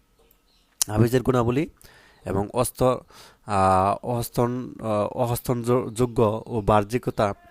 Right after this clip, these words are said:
না থাকায় অর্থনীতির ভাষায় তার সম্পদ নয়। তো কোনো জিনিসকে যদি অর্থনীতির সম্পদ বলা হয়, তবে তার চারটি বৈশিষ্ট্য থাকা আবশ্যক। অ-, বৈশিষ্ট্যগুলো হলো উপযোগ, অপার্যতা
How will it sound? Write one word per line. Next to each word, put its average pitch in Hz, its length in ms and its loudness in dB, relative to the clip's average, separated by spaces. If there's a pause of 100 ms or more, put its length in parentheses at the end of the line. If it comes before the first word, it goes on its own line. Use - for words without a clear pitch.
(200)
না 110 100 2
থাকায় 113 260 2
অর্থনীতির 110 420 -2
ভাষায় 104 300 -2
তার 104 120 -2
সম্পদ 107 340 -4
নয়। 143 160 -2 (440)
তো 117 100 -2
কোনো 123 220 4
জিনিসকে 120 520 2
যদি 113 260 2
অর্থনীতির 123 480 0
সম্পদ 120 360 -4
বলা 117 200 2
হয়, 101 280 0
তবে 104 240 -2
তার 101 180 -2 (140)
চারটি 127 440 -4
বৈশিষ্ট্য 120 340 -4
থাকা 104 180 -2
আবশ্যক। 95 380 -4
অ-, - 140 -10 (100)
বৈশিষ্ট্যগুলো 117 500 0
হলো 143 200 4 (720)
উপযোগ, 135 420 8 (580)
অপার্যতা 127 760 4